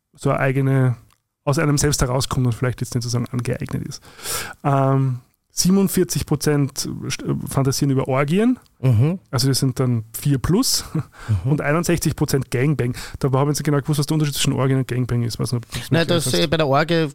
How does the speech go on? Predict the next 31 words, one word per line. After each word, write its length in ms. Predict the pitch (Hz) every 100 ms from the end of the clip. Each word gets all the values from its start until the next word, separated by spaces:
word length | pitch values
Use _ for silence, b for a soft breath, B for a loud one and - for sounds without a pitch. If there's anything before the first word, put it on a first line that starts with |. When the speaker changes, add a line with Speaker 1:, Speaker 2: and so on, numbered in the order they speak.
| -
Speaker 2:
glaub 120 | 147
ich, 100 | 143
alle 180 | 135 139
mit 120 | 135
allen 220 | 113 143
und 60 | 165
bei 80 | 135
Gangbang 420 | 123 131 151 151
ist 200 | 135 -
alle 340 | 127 123 131
auf 80 | 131
Speaker 1:
Eine, 240 | 143 - 160
Speaker 2:
einer. 80 | 185
Speaker 1:
ach 40 |
so, 120 | -
eine 220 | 170 156
in 40 | 156
der 60 | 151
Mitte 140 | 127
Speaker 2:
Oder 140 | 107 -
Speaker 1:
so, 120 | 175
Speaker 2:
eine, 100 | 131
Speaker 1:
oder? 140 | 143
Speaker 2:
ein, 200 | 123 117 117
Speaker 1:
Aha, 240 | 120 127
Speaker 2:
eine 260 | 127 147 139
Speaker 1:
okay. 100 | 120
Speaker 2:
oder 200 | 120 110
alles 240 | 120 131 -
Speaker 1:
Ja. 60 | 127
Speaker 2:
darüber 280 | 120 127